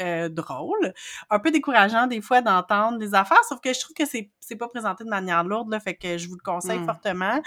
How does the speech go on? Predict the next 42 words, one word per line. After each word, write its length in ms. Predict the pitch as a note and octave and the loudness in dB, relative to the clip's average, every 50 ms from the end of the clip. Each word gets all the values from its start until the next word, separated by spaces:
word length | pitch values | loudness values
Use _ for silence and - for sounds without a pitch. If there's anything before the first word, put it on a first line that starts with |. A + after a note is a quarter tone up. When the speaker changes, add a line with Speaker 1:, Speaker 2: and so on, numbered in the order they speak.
| - - - - - - | -8 -16 -16 -16 -12 -4
Speaker 1:
Euh, 280 | - E3+ E3+ E3+ E3+ E3 | 0 2 2 4 6 6
allez 240 | D#3 E3 F3 G3+ A3 | 6 6 4 2 0
écouter, 400 | G#3+ - - - - A#3 A3+ A3+ | -4 -6 -14 -12 -6 -4 -4 0
dans 140 | G3+ F#3+ F3+ | 2 2 2
le 60 | F3 | 2
fond, 180 | - G#3+ G#3+ | 0 -4 -4
vous 120 | G#3 G3+ _ _ | -4 -8 _ _
pouvez, 440 | - F#3+ F3+ F3 F#3 G3 G#3 G3+ F#3+ | -10 -8 -4 -2 -2 -2 0 0 2
euh, 120 | F3 E3+ | 2 0
binger 520 | E3+ F3 G#3 G#3 G#3+ G3+ F#3+ G3 A3 A3+ A3 | 0 0 -2 0 0 -2 -2 -2 -4 -4 -6
tous 160 | - - - | -10 -14 -10
les 160 | A3+ G#3+ F#3+ | -8 -6 -6
épisodes. 560 | F3+ F3+ - - F#3 F#3 G3 G#3 A3 G#3+ G3+ | -6 -6 -6 -8 -4 0 2 2 2 2 2
Euh, 280 | F#3 F3 E3+ E3+ E3+ E3+ | 4 4 6 4 4 2
ils 80 | F3 F#3 | 0 0
ont 120 | F3+ F#3 | -2 -2
terminé, 500 | - G#3+ G3 G#3 G#3+ G#3 G3+ G3+ G#3+ A3+ | -2 -4 -4 -2 -2 -2 -2 -2 -4 -4
ils 60 | A#3+ | -6
ont 100 | G#3+ G3 | -6 -8
dit 140 | F#3+ F#3 G3 | -8 -10 -12
qu'il 100 | - - | -8 -8
y 40 | G3 | -6
avait, 440 | F3+ F3+ F3 F3 F3 F3 D#3+ D#3+ D#3+ | -4 -2 -2 -2 -2 -4 -4 -6 -8
euh, 120 | D#3+ _ _ - - - - - | -12 _ _ -20 -20 -20 -10 -2
en 100 | - G3 | 0 0
fait, 160 | G3+ B3 A#3+ | 0 0 0
ils 60 | - A3+ | 0 0
ont 80 | G#3+ | 0
dit 220 | G3+ G3+ A3 B3 B3 | 0 -2 -6 -6 -2
que 180 | - A#3 G#3+ | -2 -2 0
de 160 | G3+ F#3+ F#3 | 0 0 0
suivre 340 | F#3+ G3 - - A#3+ B3 A#3+ - | -2 -2 -4 -6 -6 -6 -6 -8
Q 80 | - B3 A3+ G#3+ | -8 -6 -2 0
anon 520 | G3+ F#3+ F#3 F#3+ G3 G#3 G#3+ G#3+ G#3+ A3 A3 _ - | 0 0 -2 -2 -4 -6 -6 -6 -8 -8 -10 _ -8
au-, 140 | G3+ G3+ G3+ G3+ - | -6 -6 -6 -8 -10
aussi 280 | A3 G#3+ G#3 - - G#3+ | -10 -10 -8 -8 -6 -4
longtemps, 340 | G3+ F3+ F3 F3 G3+ G3+ | -2 -2 -2 0 -2 -2
ça 160 | G#3+ G#3+ - F#3 | -2 -2 -4 -4
les 200 | F3 F3 F3 F3 | -4 -4 -2 0
avait 180 | E3 E3 F3 | 0 0 0
un 180 | F3+ F3+ F3+ F3 | -2 -2 -2 -4
peu, 440 | F3 - - G3 G3 G3+ G#3+ G#3 | -6 -8 -10 -8 -6 -4 -4 -2